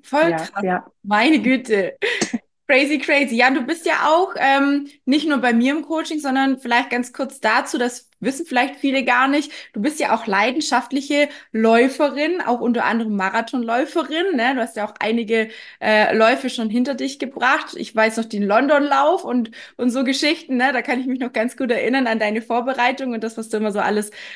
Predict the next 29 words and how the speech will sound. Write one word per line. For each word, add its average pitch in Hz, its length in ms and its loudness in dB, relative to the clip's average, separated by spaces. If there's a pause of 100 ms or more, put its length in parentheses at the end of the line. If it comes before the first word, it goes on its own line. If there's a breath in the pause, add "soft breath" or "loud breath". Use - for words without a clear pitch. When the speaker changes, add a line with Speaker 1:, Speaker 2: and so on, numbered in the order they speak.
(100)
Speaker 1:
gemacht 240 500 4
hast. 311 400 0 (220 loud breath)
Finde 262 160 2
ich 254 80 2
total 226 420 -2
klasse. 254 400 -2 (520 loud breath)
Ähm, 247 580 4 (500)
wie 311 460 2
hast 302 180 -2
du 311 60 -6
dich 277 180 -6
jetzt 285 220 -6
so 269 320 -2
vor 262 400 2
Beginn 254 720 -2
des 240 160 -6
Coachings 247 580 2
gefühlt? 233 380 0
Also 196 380 -2 (100)
was 269 300 0
waren 254 240 2
auch 254 200 0
in 233 220 2
Bezug 233 360 -8
aufs 220 180 -6
Lipödem 262 480 0 (300 loud breath)
deine 240 320 2
größten 247 440 -2
Herausforderungen? 175 1120 -4